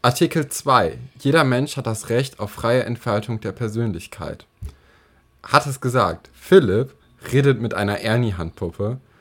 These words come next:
Tessa Rindfleisch verteidigt ihr Nonnen-Outfit beim Casting oder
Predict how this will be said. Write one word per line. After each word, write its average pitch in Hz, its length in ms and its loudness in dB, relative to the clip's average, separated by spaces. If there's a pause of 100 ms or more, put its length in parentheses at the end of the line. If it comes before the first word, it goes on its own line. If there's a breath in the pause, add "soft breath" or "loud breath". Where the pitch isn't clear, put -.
(320 soft breath)
Tessa 135 380 2
Rindfleisch 117 760 -2
verteidigt 117 500 -2
ihr 107 100 -6
Nonnen-Outfit 101 840 -2
beim 85 180 -8
Casting 98 680 -8 (480 soft breath)
oder 147 500 4